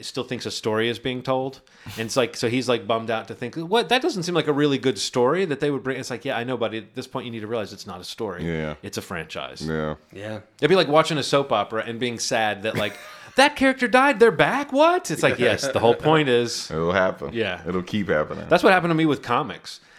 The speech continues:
Speaker 1: I realized at a certain point, like, this isn't telling a story.
Speaker 2: Yeah.
Speaker 1: And so I dropped out in my twenties. I'm, you know, now I'm, I'm more realistic about it. I can dip in and read certain lines. But at the, a certain point, I was like, "This doesn't mean anything. They keep killing people and bringing them back. And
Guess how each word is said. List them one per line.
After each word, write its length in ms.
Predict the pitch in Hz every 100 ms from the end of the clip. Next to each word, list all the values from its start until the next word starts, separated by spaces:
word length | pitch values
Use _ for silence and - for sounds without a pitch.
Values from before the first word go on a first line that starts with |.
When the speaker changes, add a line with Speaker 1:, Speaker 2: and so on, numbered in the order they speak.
| -
Speaker 1:
I 100 | 113
realized 340 | 120 135 117
at 80 | 123
a 40 | 113
certain 300 | 131 123 110
point, 320 | 123 123 117
like, 300 | 104 98 -
this 180 | 131 139
isn't 240 | 120 -
telling 240 | 120 107 98
a 60 |
story. 500 | - 120 135 85 85
Speaker 2:
Yeah. 300 | 85 85 80 -
Speaker 1:
And 80 | 107
so 100 | 120
I 40 | 110
dropped 320 | 113 110 -
out 240 | 120 101
in 60 | 107
my 120 | 92
twenties. 340 | - 131 107 104
I'm, 160 | 127
you 60 | 143
know, 80 | 113
now 240 | 135 139
I'm, 260 | 113 113 -
I'm 160 | 104 107
more 200 | 110 107
realistic 420 | 104 113 113 -
about 180 | 95 92
it. 60 | 98
I 80 |
can 160 | 98 98
dip 180 | 101 107
in 80 | 95
and 120 | 92
read 180 | 98 92
certain 300 | 107 80 92
lines. 340 | 95 107 92
But 120 | - 98
at 80 |
the, 100 | - - -
a 80 |
certain 260 | - 151 120
point, 240 | - 127
I 60 | 95
was 140 | 101
like, 280 | 104 98 - _ _ _
"This 120 | 254 -
doesn't 260 | 131 165
mean 200 | 214 269
anything. 380 | 180 110 113 101
They 80 | 147
keep 220 | - -
killing 280 | - 143 175
people 300 | 135 135 175
and 100 | 120
bringing 240 | 127 156
them 120 | 139
back. 340 | 113 120 190 139
And 240 | 123 110